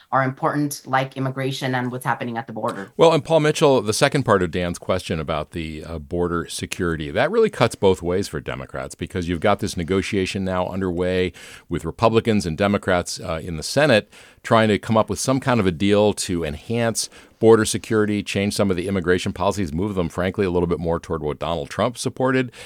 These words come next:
Speaker 2: in exchange for getting funding for the Ukraine war as well as Israel.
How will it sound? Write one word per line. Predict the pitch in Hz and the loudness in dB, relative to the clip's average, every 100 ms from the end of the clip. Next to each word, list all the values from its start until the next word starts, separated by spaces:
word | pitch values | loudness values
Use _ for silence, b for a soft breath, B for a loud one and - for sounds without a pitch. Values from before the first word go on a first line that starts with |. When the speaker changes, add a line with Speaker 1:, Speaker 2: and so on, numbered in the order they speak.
| B | B
Speaker 2:
in | 127 113 | 0 2
exchange | - 117 110 | 4 2 2
for | - | 0
getting | 98 98 95 90 | 2 2 2 0
funding | - - - 98 98 90 | -6 -8 -2 2 2 0
for | 90 | -4
the | 78 | -4
Ukraine | 73 - 92 90 | -6 -4 -2 0
war | 85 85 82 | 0 0 0
as | 73 78 | -4 -6
well | 85 85 | -4 -4
as | 80 - | -8 -8
Israel. | 120 127 117 117 113 | -2 0 2 4 4